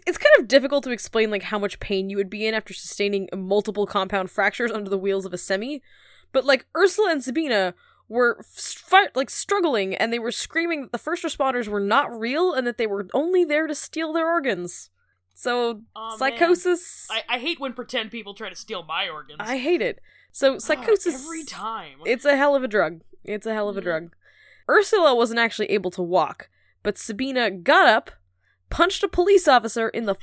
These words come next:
Speaker 1: fucking face,
Speaker 2: <laughs>
Speaker 1: leapt over the meridian, and then sprinted back onto the other side of the highway.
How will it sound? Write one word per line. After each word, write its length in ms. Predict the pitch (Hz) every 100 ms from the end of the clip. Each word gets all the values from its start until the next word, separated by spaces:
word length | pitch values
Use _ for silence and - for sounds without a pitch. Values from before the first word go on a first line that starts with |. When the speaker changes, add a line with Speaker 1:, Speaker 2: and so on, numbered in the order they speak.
| -
Speaker 1:
fucking 360 | 330 311 311 277
face, 680 | - - 359 233 226 - - _ - - 698
Speaker 2:
<laughs> 380 | - - 640 220
Speaker 1:
leapt 440 | 208 240 381 -
over 240 | 370 339 359
the 80 |
meridian, 420 | 311 339 381 269 233
and 120 | 262
then 100 | 240
sprinted 680 | - - 339 294 277 185 -
back 260 | 311 381
onto 200 | 370 311
the 80 | 285
other 140 | 285 269
side 220 | 285 240
of 40 |
the 60 | 208
highway. 420 | 214 196 160 -